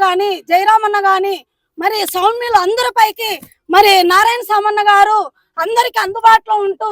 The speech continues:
చాలా సౌమ్యంగా ఉన్నాడు. ఆయన ప్రతి ఒక్కరిని కూడా చిరునవ్వుతో పలకరించే మనుషులు వాళ్ళు. అట్లాంటి వాళ్ళ పైన పచ్చ కామెర్లు ఉన్న వానికి ప్రపంచం అంతా పచ్చగా కాపా-, క-, కనపడుతుంది. అలాగే ఇప్పుడు అందరికీ కూడా ఎనిమిది నెలలకి అంత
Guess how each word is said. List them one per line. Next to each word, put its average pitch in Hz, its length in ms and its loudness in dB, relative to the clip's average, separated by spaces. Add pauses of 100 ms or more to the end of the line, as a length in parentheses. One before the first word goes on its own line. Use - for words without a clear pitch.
చాలా 403 460 2
సౌమ్యంగా 440 640 2 (120)
ఉన్నాడు. 381 280 -2
ఆయన 311 220 -6 (560)
ప్రతి 403 220 -2
ఒక్కరిని 466 600 -2
కూడా 440 180 4 (140)
చిరునవ్వుతో 453 460 -2
పలకరించే 403 760 -6 (240)
మనుషులు 440 460 -4
వాళ్ళు. 359 240 0 (120)
అట్లాంటి 403 400 -4
వాళ్ళ 415 240 -4 (120)
పైన 453 200 -4 (580)
పచ్చ - 180 -4 (120)
కామెర్లు 466 340 2
ఉన్న 440 140 2
వానికి 440 340 2
ప్రపంచం 453 460 2
అంతా 453 260 -2
పచ్చగా 403 320 -2
కాపా-, 349 600 -6 (100)
క-, 359 220 -10
కనపడుతుంది. 392 580 -4 (320)
అలాగే 440 380 0 (140)
ఇప్పుడు 453 200 -8
అందరికీ 427 680 0
కూడా 440 280 -2 (600)
ఎనిమిది 508 320 -4
నెలలకి 508 300 -6
అంత 480 260 -4